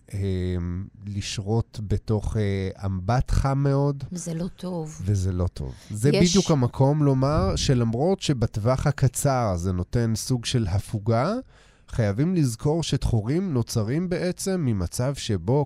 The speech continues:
Speaker 1: כלי הדם האלה רחבים ממילא.
Speaker 2: צריך הפוך, צריך את הקור, את המכווץ. יש, אה, מכשיר כזה, תכשיר, זה נראה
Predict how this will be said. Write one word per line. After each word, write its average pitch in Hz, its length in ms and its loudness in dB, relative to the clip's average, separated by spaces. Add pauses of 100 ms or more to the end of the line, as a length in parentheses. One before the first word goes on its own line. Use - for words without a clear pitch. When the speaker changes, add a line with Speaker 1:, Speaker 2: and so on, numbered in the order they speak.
Speaker 1:
כלי 127 320 2
הדם 117 400 0
האלה 147 300 0
רחבים 110 680 0
ממילא. 117 420 2
Speaker 2:
צריך 107 280 2
הפוך, 143 460 0
צריך 185 240 -6
את - 80 -10
הקור, 220 480 2
את 165 120 -4
המכווץ. 170 760 -4
יש, 190 280 -6
אה, 240 120 -4
מכשיר 220 580 -6
כזה, 190 220 -6
תכשיר, - 520 -4 (680)
זה 175 120 -4
נראה 185 420 0